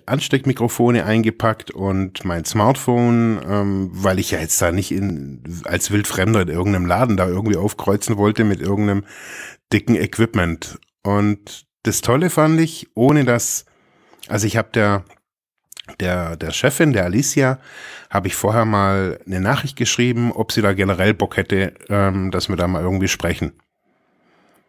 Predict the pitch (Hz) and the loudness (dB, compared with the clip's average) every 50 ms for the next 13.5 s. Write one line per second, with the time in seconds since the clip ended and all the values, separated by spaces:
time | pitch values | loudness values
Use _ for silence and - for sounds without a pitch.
0 | _ _ _ _ _ _ _ _ _ _ _ _ _ _ _ _ - 101 98 95 | _ _ _ _ _ _ _ _ _ _ _ _ _ _ _ _ -6 -4 -4 -4
1 | - - 90 90 90 90 - - - - 107 123 - - 87 82 87 - - 87 | -4 -2 -2 0 0 0 -2 -4 -2 0 0 0 2 0 -2 -2 -2 0 0 2
2 | 120 143 165 165 160 151 143 127 120 87 64 92 104 104 98 92 92 104 135 143 | 2 2 2 2 2 2 0 0 -2 -4 -4 -4 -2 -2 -2 -2 0 2 2 2
3 | 143 147 147 135 110 104 101 95 107 120 127 123 127 120 120 117 101 90 92 87 | 4 4 2 2 2 0 -2 -2 -2 -2 0 0 0 0 0 0 -2 -2 -2 -2
4 | 95 110 120 - - 135 127 127 127 120 95 98 98 95 90 92 - - - - | -2 -4 -4 -4 -4 -2 -2 0 0 -2 -2 -2 -4 -4 -4 -6 -8 -12 -14 -16
5 | - - - - - - - - - 95 90 - - - 156 160 175 185 170 147 | -16 -18 -20 -16 -14 -12 -8 -4 -4 -4 -4 -6 -2 2 4 4 6 6 4 2
6 | 123 120 113 110 - - 110 101 - 101 - - 101 107 98 101 - 98 87 95 | 0 -2 -4 -6 -8 -8 -10 -8 -8 -10 -8 -6 -6 -4 -4 -6 -6 -8 -8 -8
7 | 82 87 85 82 - 87 78 - - - 82 82 78 76 - - _ - 107 101 | -8 -10 -10 -8 -8 -10 -10 -12 -14 -16 -14 -14 -16 -18 -20 -20 _ -10 -8 -4
8 | 107 113 135 135 131 135 139 139 135 123 110 107 110 98 82 - - 110 117 - | -4 0 2 2 4 4 4 4 4 2 2 2 0 -2 -4 -4 -4 -4 -4 -2
9 | - 107 120 135 - 165 151 147 139 135 123 135 147 143 135 123 110 104 101 98 | -2 -2 -2 -2 -2 -2 0 2 2 2 0 0 -2 -2 -2 -2 -4 -4 -4 -4
10 | 98 95 95 - 160 202 220 - _ _ - - - - - - - - - - | -6 -6 -2 0 0 0 0 -2 _ _ -20 -20 -20 -20 -20 -20 -20 -20 -20 -20
11 | - - - - - - - - _ _ _ _ _ _ _ _ _ _ _ _ | -20 -20 -20 -20 -20 -20 -20 -20 _ _ _ _ _ _ _ _ _ _ _ _
12 | _ _ _ - 127 123 123 127 127 127 127 - - - - - - - - 139 | _ _ _ 0 2 4 4 4 4 2 0 -4 -8 -12 -12 -14 -16 -8 -2 2
13 | 135 123 113 101 92 90 90 90 - | 2 4 4 2 0 -2 -6 -10 -14